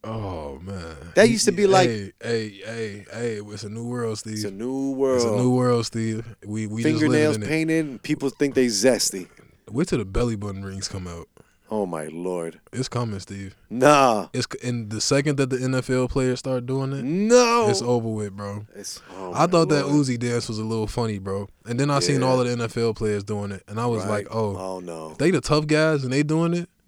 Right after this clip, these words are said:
Speaker 2: So it's on.
Speaker 1: It's, we
Speaker 2: It's
Speaker 1: shaking our hips now."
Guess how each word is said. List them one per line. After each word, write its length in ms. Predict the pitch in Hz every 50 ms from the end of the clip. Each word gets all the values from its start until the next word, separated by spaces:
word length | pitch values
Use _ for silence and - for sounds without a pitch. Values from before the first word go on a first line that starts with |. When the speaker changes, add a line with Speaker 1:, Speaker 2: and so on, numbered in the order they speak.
| _ _ -
Speaker 2:
So 220 | - - 98 92
it's 120 | 90 - -
on. 300 | 101 101 98 92 82 71 _ _
Speaker 1:
It's, 280 | 104 113 120 117 113 101 -
we 160 | 117 113 123
Speaker 2:
It's 80 | 135 -
Speaker 1:
shaking 260 | - 135 127 - 131
our 120 | 131 127 123
hips 220 | 139 131 113 - 110
now." 200 | 107 104 101